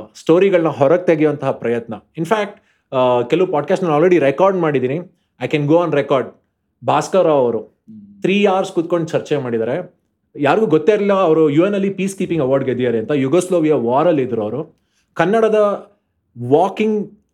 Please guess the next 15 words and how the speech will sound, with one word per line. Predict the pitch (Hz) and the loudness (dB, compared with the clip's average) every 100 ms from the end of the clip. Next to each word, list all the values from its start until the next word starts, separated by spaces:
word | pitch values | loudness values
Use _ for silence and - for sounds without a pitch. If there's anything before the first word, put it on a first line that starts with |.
| _ _ | _ _
ಎನ್ಸೈಕ್ಲೋಪೀಡಿಯಾ | 143 170 214 214 196 185 160 156 151 | 0 2 2 2 2 2 2 2 2
ಅಂದ್ರೆ | 151 | 0
ನಾ | 143 131 | 0 -2
ಸೋಮೇಶ್ವರ | 147 151 131 127 113 | -2 -2 -4 -6 -8
ಅವರು, | 107 110 139 - _ 92 | -6 -8 -10 -14 _ -4
ಅವ್ರನ್ನ | 123 202 196 | 0 2 0
ಇಂಟರ್ವ್ಯೂ | 156 135 120 | 0 0 0
ಮಾಡಿದ್ದೀವಿ. | 110 101 101 127 - _ _ _ _ _ 123 | -2 -4 -4 -6 -8 _ _ _ _ _ -2
ಆ, | 117 113 110 107 | 0 2 2 0
ಹಾಗೆ | 110 156 190 190 160 - - _ _ - - | 0 0 2 2 2 -4 -14 _ _ -20 -2
ಒಳ್ಳೊಳ್ಳೆ | 156 175 202 | 2 4 4
ಕ್ರಿಕೆಟರ್ಸ್‌ನ | - - 165 196 202 170 | 0 0 0 2 0 0
ಇಂಟರ್ವ್ಯೂ | 151 143 131 | -2 -2 -4
ಮಾಡಿದ್ದೀವಿ, | 117 104 101 104 180 - _ _ _ _ - - - | -4 -6 -6 -8 -10 -14 _ _ _ _ -20 -20 -2
ಪ್ಯಾರಾಲಂಪಿಯನ್ಸ್‌ನ, | 165 208 233 196 180 156 151 | 0 2 2 2 2 0 0